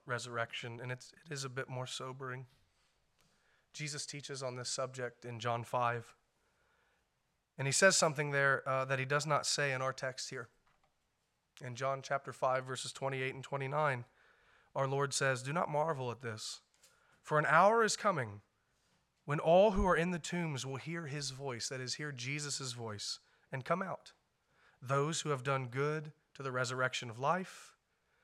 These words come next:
and those who have done evil to the resurrection of judgment. So please hear me. Not only will the believer be raised, but the unbeliever will be raised as well. Everyone will be raised from the dead, every single person, every single one of us.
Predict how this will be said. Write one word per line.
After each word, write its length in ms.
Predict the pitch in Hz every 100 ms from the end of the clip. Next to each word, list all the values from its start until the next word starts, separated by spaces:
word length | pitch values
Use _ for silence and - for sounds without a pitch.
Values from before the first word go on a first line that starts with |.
| _ _ -
and 100 | 147
those 240 | 156 160 156
who 100 | 160
have 120 | 147
done 220 | 151 147
evil 300 | 143 151 147
to 60 | 143
the 120 | 135
resurrection 560 | 135 131 131 127 135
of 80 | 127
judgment. 400 | 147 147 123 117 _ _ _ _ _ _ _ _ -
So 100 | 135
please 240 | 147 156
hear 140 | 156 170
me. 160 | 135 123 _ _ _ _ _ _ _ _ _ -
Not 180 | 143 147
only 300 | 156 160 160
will 120 | 156
the 80 | 151
believer 400 | 156 165 165 131
be 140 | 123
raised, 380 | 120 117 117 -
but 80 | 123
the 120 | 135
unbeliever 460 | 139 127 123 123
will 80 | 120
be 140 | 120 123
raised 320 | 120 123 135
as 100 | 135
well. 260 | 170 170 - _ _ _ _ _ _ _ _ _ _ _ _ 135
Everyone 440 | 139 170 147 131
will 120 | 131
be 100 | 127
raised 340 | 123 123 123 -
from 140 | 127
the 80 | 123
dead, 300 | 123 120 117
every 160 | 135
single 260 | 156 147 147
person, 400 | 139 127 - 113 - _ _ _ _ -
every 200 | 135 151
single 280 | - 151 147
one 140 | 135
of 80 | 123
us. 300 | 123 -